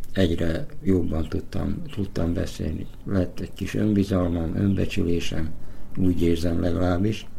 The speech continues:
és mertem, mertem be-, be-, beszélni. Szóval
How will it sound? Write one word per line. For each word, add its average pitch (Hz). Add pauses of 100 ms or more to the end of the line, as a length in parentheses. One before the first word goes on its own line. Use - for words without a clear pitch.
(760)
és - (460)
mertem, 90
mertem 85 (180)
be-, -
be-, 101
beszélni. - (180)
Szóval 95